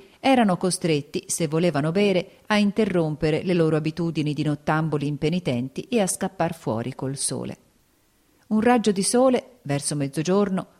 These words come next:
quando non nevicasse, s'apriva faticosamente uno spiraglio fra l'ovatta bigia delle nuvole e batteva sopra una pozzanghera gelata del Borro, immobile coi suoi pendoni di cascatelle ghiacciate fra le due pareti opache d'ontani,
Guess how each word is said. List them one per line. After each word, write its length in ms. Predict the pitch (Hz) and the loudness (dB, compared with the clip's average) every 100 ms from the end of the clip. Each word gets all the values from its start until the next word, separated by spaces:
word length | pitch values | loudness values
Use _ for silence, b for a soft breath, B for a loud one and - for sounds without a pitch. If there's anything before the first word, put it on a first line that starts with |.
| b | b
quando 400 | - 175 170 156 | -2 0 2 0
non 140 | 147 143 | 0 0
nevicasse, 680 | 139 160 208 202 - 180 - B B | -2 -2 0 0 0 -4 -6 B B
s'apriva 480 | - 233 254 240 208 | -2 0 0 2 2
faticosamente 840 | 202 208 202 196 202 220 226 208 | 0 -2 -2 0 2 2 2 2
uno 160 | 185 180 | 0 0
spiraglio 680 | - 185 180 151 147 147 147 | -2 -2 0 0 -2 -2 -4
fra 200 | - 156 | -2 -2
l'ovatta 540 | 151 147 156 160 156 | -2 0 -2 -2 -4
bigia 320 | 147 165 160 | -2 -2 -2
delle 240 | 147 151 151 | -2 -2 -2
nuvole 460 | 151 147 147 143 - b b b | -2 -2 -4 -4 -8 b b b
e 140 | 220 208 | 0 2
batteva 460 | 220 - 277 220 | 2 2 2 2
sopra 320 | - 185 190 | 2 0 0
una 160 | 190 185 | 0 0
pozzanghera 640 | - 185 - 220 214 185 165 | -2 -4 0 0 2 2 2
gelata 400 | 165 170 175 165 | 2 0 0 0
del 200 | 160 151 | 0 0
Borro, 480 | 131 127 131 143 - _ _ - | -2 -2 -4 -8 -10 _ _ -4
immobile 640 | 185 175 165 156 151 147 147 | 0 2 2 2 0 -4 -2
coi 220 | 170 160 | -2 -2
suoi 240 | - 175 | 0 0
pendoni 600 | 165 156 156 151 165 165 147 | 0 -2 -2 0 0 0 -4
di 100 | 143 | -4
cascatelle 680 | 147 - 151 147 151 147 | -6 -4 -4 -4 -2 -4
ghiacciate 640 | 143 131 - 160 151 151 127 b b b | -4 -6 -2 0 0 -2 -8 b b b
fra 180 | - 196 | -2 2
le 140 | 196 | 2
due 160 | 185 214 | 4 2
pareti 360 | 190 190 202 180 | 2 0 0 -2
opache 440 | 180 180 175 175 | 0 0 0 -2
d'ontani, 680 | 156 160 156 151 131 135 | -2 -4 -2 -2 -2 -4